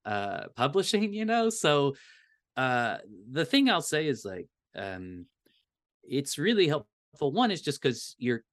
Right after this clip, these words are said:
students, um, are constantly pushing you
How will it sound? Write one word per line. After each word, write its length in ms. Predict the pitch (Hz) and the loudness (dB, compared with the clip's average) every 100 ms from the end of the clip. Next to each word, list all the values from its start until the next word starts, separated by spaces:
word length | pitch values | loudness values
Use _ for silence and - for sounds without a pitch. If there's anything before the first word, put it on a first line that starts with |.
| _ | _
students, 920 | - - 151 160 139 - - - - _ | -10 0 0 0 -2 -6 -8 -10 -12 _
um, 400 | 113 110 104 104 - | -6 -6 -8 -12 -8
are 120 | 120 | -8
constantly 960 | - 135 135 - 139 - 110 104 101 - | -4 -4 -4 -4 -6 -6 -6 -6 -12 0
pushing 400 | 143 135 135 127 | 2 2 0 0
you 580 | 113 110 107 107 101 | 0 -2 -4 -6 -10